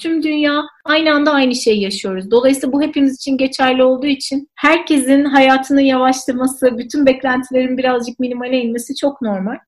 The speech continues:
Öncelikle bunları biraz kabul etmek lazım. Bunları kabul etmediği sürece ben kendi öğrencilerimde de görüyorum. Mezun olmak üzere olan öğrencilerde de görüyorum. Sanki zaman akıyor ve onlar bir şeyden geri kalıyorlar gibi hissediyorlar.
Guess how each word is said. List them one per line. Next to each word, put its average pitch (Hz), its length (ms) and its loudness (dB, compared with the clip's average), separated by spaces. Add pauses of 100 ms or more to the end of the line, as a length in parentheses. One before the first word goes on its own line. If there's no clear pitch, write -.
Öncelikle 262 500 2
bunları 277 280 2
biraz 262 240 2
kabul 233 240 4
etmek 196 400 -2
lazım. 185 340 -6
Bunları 285 280 0
kabul 269 220 -2
etmediği 277 380 0
sürece 226 340 2
ben 262 160 2
kendi 262 260 0
öğrencilerimde 247 680 0
de 233 80 4
görüyorum. 190 460 -6
Mezun 247 280 4
olmak 254 260 0
üzere 233 220 2
olan 214 240 0
öğrencilerde 190 720 -4
de 190 60 -8
görüyorum. 190 300 -10
Sanki 294 320 -2
zaman 311 280 0
akıyor 302 400 -2
ve 285 60 0
onlar 277 360 2
bir 254 60 -6
şeyden 208 400 0
geri 196 200 -2
kalıyorlar 190 460 -2
gibi 185 220 -10
hissediyorlar. 185 540 -10